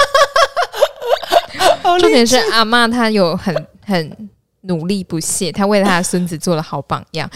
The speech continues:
Speaker 2: 虽然她拿到驾照后还是出了意外。
Speaker 1: 然后孙子顺便帮她加保，<gasps> 还是孙子其实才是
Speaker 2: <laughs> 很黑暗。
Speaker 1: <laughs> 最大得主。<laughs>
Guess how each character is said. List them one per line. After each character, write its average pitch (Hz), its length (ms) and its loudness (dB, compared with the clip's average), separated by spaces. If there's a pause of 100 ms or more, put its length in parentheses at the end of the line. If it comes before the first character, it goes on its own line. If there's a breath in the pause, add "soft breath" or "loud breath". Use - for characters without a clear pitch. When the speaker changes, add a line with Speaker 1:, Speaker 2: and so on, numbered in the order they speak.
(100 loud breath)
Speaker 2:
虽 - 140 -2
然 208 60 2
她 202 120 0
拿 180 160 -2
到 185 140 0
驾 175 200 -6
照 165 220 -2
后 175 140 -2
还 156 160 -6
是 175 120 -4
出 160 260 -6
了 143 100 -8
意 160 200 -10
外。 151 380 -4
Speaker 1:
然 117 140 -2
后 160 60 -2
孙 170 200 -6
子 127 120 -6
顺 151 200 -6
便 139 100 -2
帮 127 140 -2
她 110 80 0
加 98 240 -2
保， 92 100 -2 (460 loud breath)
<gasps> - 400 -20 (200 loud breath)
还 123 120 -4
是 156 60 -4
孙 151 180 -4
子 139 80 -6
其 110 160 -6
实 98 160 -4
才 92 140 -2
是 113 140 -2 (180)
Speaker 2:
<laughs> - 200 -20
很 185 180 -6
黑 196 160 2
暗。 190 300 -2
Speaker 1:
<laughs> 175 60 -12
最 175 220 4
大 156 260 2
得 104 260 0
主。 117 360 -4
<laughs> - 100 -10